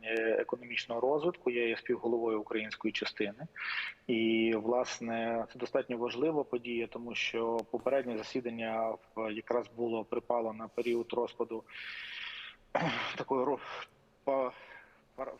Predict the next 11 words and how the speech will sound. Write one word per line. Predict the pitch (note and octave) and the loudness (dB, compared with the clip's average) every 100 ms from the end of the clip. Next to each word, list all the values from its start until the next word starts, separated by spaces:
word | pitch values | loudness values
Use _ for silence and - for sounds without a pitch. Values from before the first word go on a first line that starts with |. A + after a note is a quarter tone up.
| - | -14
коронавірусної | - C3+ C3+ C3 C3 B2+ B2 A#2+ | -8 -6 -4 -2 -4 -4 -4 -2
пандемії. | - A#2+ A#2+ A2+ B2 F3 | 0 0 2 2 4 4
Ми | D3 B2+ | 2 4
проводили | B2 B2+ B2+ B2 A#2+ | 4 4 4 6 6
її | A#2+ | 4
в | A#2+ | 4
онлайн-режимі. | A#2+ B2 A#2+ A2 A2+ D#3 E3+ | 4 2 2 -2 0 0 0
Це | - | -2
було | A#2+ A#2+ | 0 0
перше | - B2+ - A2+ | 2 2 0 -4
засідання | A2+ - A#2 A2 A2 | -6 -2 0 2 0